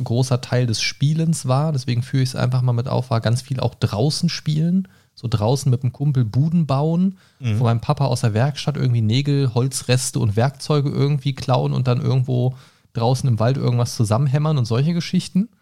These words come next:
Speaker 2: Okay, ich war so das typische Drinnenkind.
Speaker 1: Ähm, ich auch viel, aber ich hatte auch immer diesen draußen Gegenpart. Das, das glaubt mir immer keiner, wenn ich das erzähle. Leute, die mich heute erst kennengelernt haben, also, äh, jetzt so als Erwachsener, sagen mal, "Nee, du warst immer, warst immer nur vorm Computer und Fernsehen." Und nee, ich war tatsächlich immer viel draußen.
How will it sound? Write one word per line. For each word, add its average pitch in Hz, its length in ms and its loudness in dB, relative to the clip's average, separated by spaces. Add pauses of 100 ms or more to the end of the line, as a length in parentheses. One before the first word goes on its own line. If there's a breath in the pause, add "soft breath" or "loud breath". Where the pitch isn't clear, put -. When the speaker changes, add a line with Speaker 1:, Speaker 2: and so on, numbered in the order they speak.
Speaker 2:
Okay, 110 220 -2
ich - 160 -6
war 120 200 2
so 123 120 -4
das 110 140 -2
typische 117 400 -4
Drinnenkind. 98 800 -4 (180)
Speaker 1:
Ähm, 127 300 0
ich - 240 0
auch 160 180 0
viel, 190 340 2
aber 156 140 4
ich 156 100 4
hatte 170 160 2
auch 151 100 2
immer 165 200 2
diesen 160 220 0
draußen 147 400 0
Gegenpart. 135 440 0
Das, - 280 -4
das - 180 -2
glaubt - 240 0
mir 170 80 2
immer 123 140 2
keiner, 123 320 0
wenn 127 80 0
ich 123 100 0
das 117 140 -2
erzähle. 160 360 0
Leute, 120 320 0
die 127 80 2
mich 113 200 -2
heute 156 220 2
erst 113 260 -2
kennengelernt 107 480 0
haben, 117 160 0
also, 117 280 -2
äh, - 220 -8 (220)
jetzt 131 240 -2
so 120 100 0
als 120 140 0
Erwachsener, 123 560 0 (260 loud breath)
sagen 101 160 -2
mal, 98 80 2
"Nee, 101 200 0
du 104 100 0
warst - 180 0
immer, 107 380 0
warst 113 160 2
immer 113 140 0
nur 113 200 0
vorm 110 200 -2
Computer 107 340 -2
und 104 100 0
Fernsehen." 110 320 0
Und 95 140 -4
nee, 165 140 0
ich 226 120 -2
war 180 140 2
tatsächlich 190 380 -2
immer 104 180 -2
viel 107 160 -2
draußen. 107 480 -2